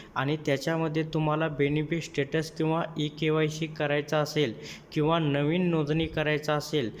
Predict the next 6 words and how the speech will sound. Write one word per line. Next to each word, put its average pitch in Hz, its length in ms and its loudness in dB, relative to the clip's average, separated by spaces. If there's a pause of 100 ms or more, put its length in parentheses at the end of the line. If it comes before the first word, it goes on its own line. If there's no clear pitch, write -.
(240)
तर 156 100 2
या 147 300 2
ठिकाणी 156 600 0 (200)
पीएम 160 340 2
किसान 156 440 -2
योजनेचं 147 560 0